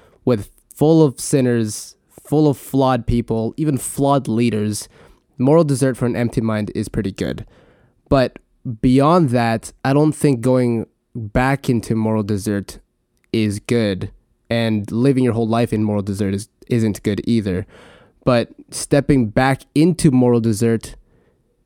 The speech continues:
is just a testament that you shouldn't have left moral desert at all. And, and maybe that's not,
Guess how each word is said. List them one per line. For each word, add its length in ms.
is 200
just 180
a 60
testament 560
that 160
you 180
shouldn't 380
have 180
left 240
moral 220
desert 300
at 80
all. 360
And, 320
and 160
maybe 320
that's 280
not, 280